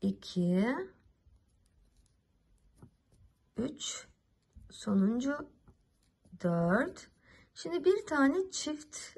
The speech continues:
örüyoruz. Bir, iki, dört tane tek, bir çift. Bu grubu sıra sonuna kadar tekrarlıyorsunuz. Sırada da toplam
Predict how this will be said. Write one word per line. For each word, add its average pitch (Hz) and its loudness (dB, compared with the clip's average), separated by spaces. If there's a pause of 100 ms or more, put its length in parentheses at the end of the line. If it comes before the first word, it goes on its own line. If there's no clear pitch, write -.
(220)
örüyoruz. 247 -2 (1300)
Bir, - -4 (2500)
iki, 226 -2 (580)
dört 285 6
tane 190 6
tek, 339 -2
bir 285 0
çift. - -2 (460)
Bu 311 4
grubu 247 4 (160)
sıra 247 2
sonuna 294 2
kadar 175 2
tekrarlıyorsunuz. 302 0 (400)
Sırada 233 0
da 180 0
toplam 226 4